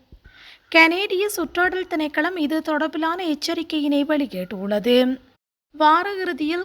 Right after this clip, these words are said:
கரீபியன் தீவில் பெரும் அழிவை ஏற்படுத்திய பெரியல் சூறாவளியின் தாக்கத்தினால் இந்த மாற்றம் ஏற்படவுள்ளது.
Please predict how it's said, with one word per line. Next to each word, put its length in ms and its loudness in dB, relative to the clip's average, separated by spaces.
கரீபியன் 560 -2
தீவில் 400 -4
பெரும் 260 0
அழிவை 280 0
ஏற்படுத்திய 520 -4
பெரியல் 380 0
சூறாவளியின் 760 -2
தாக்கத்தினால் 800 -2
இந்த 240 6
மாற்றம் 400 -4
ஏற்படவுள்ளது. 760 -2